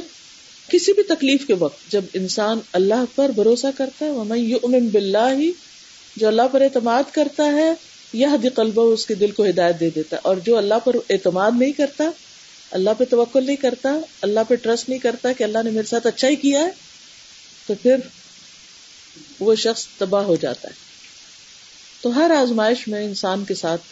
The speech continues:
ایسا ہی ہو رہا ہوتا ہے۔ تو اس لیے یہ صبغہ تامہ جو ہے، پورے کا پورا اللہ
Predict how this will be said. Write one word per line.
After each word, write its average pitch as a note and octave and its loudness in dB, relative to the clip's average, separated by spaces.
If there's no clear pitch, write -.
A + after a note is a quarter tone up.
ایسا F3 0
ہی F#3+ -2
ہو D#3+ 0
رہا D3 -2
ہوتا B2+ -6
ہے۔ - -18
تو C#4 0
اس D4+ -2
لیے D4 4
یہ A#3 2
صبغہ C#4 2
تامہ C#4 4
جو C4+ 4
ہے، D#3 -2
پورے G4 4
کا F#4 2
پورا D#4+ 4
اللہ C4+ 2